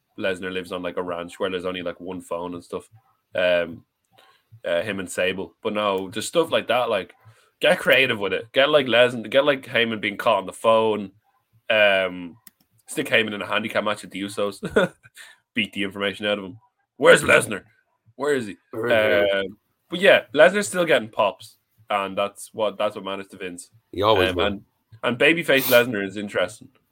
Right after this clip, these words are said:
Speaker 1: So
Speaker 2: He's great.
Speaker 1: if
Speaker 2: The fucking, the cheeky bit where he, where Ro-, where Roman was like,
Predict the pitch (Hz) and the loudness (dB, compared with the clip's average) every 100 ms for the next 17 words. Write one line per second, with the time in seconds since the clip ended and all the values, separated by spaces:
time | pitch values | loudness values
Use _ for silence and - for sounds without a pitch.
0 | _ _ - 113 92 87 87 _ _ - | _ _ -4 2 2 2 -4 _ _ -16
1 | 117 104 110 120 143 131 - - 107 135 | -16 -10 0 4 4 2 -4 -12 -8 -6
2 | 135 131 110 104 - 127 123 110 107 101 | -2 -2 -2 -6 -8 -10 -10 -6 0 0
3 | - - 90 92 95 78 95 87 95 90 | -2 -10 -8 -6 -6 -6 -6 -4 -6 -6
4 | 85 95 90 98 98 90 92 90 85 | -6 -4 -2 -2 -2 -4 -4 -6 -8